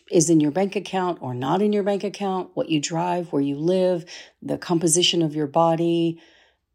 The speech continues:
Your value is inherent, and nobody can take that away from you unless you let them. And just because you decide to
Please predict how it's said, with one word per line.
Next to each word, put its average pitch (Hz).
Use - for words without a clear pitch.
Your 196
value 285
is 240
inherent, 196
and 208
nobody 240
can 220
take 185
that 160
away 147
from 147
you 143
unless 147
you 143
let 202
them. -
And 214
just 269
because 247
you 202
decide 175
to 156